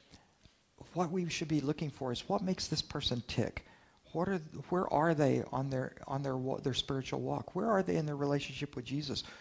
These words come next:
What are their hopes? What are their fears? What are their dreams? We all are part of the same body. And, and Paul says, "For,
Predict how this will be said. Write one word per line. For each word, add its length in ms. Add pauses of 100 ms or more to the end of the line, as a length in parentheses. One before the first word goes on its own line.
(140)
What 140
are 60
their 120
hopes? 600 (180)
What 140
are 40
their 120
fears? 520
What 140
are 40
their 120
dreams? 680 (840)
We 360
all 320
are 100
part 280
of 100
the 80
same 300
body. 460 (1080)
And, 380
and 180
Paul 200
says, 280
"For, 360